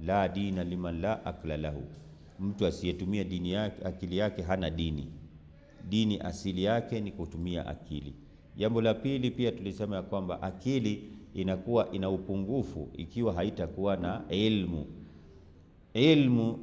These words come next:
ndiyo taa ya kuiangazia akili. Kwa hivyo tunahitaji tusome, tupate ilmu, ndio tuweze kufikia daraja za juu,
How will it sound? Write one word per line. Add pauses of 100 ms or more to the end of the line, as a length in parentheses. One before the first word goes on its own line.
ndiyo
taa (460)
ya
kuiangazia
akili. (1700)
Kwa
hivyo
tunahitaji (500)
tusome, (280)
tupate
ilmu, (240)
ndio
tuweze
kufikia
daraja
za
juu,